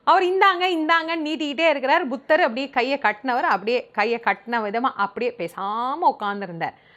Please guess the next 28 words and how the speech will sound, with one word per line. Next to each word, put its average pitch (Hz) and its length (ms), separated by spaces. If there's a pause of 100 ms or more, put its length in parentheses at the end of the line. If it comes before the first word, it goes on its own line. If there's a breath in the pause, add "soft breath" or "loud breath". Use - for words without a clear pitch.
(140 soft breath)
"வாங்கிக்கங்க, 403 580
வாங்கிக்கங்க, 381 520
வாங்கிக்கங்கிறார்." 349 760
அவர் 247 280
வாங்கல. 208 500 (360 soft breath)
இப்ப 269 220
புத்தர் 330 380
திரும்ப 320 320
கேட்டாரு, 233 920
"இந்த 277 260
பொருள் 339 300
இப்ப 277 200
யார் 254 300
கையில 240 280
இருக்குது?" 190 520 (380 soft breath)
"உங்க 392 240
கையிலே 370 320
தான் 311 220
இருக்குது. 180 380 (120)
இது 277 240
நீ 285 220
என்கிட்ட 311 240
ஏன் 277 280
கொடுக்கல?" 240 400
"நீங்க 330 240
வாங்கல, 381 540
நான் 285 240
கொடுக்கல," 220 460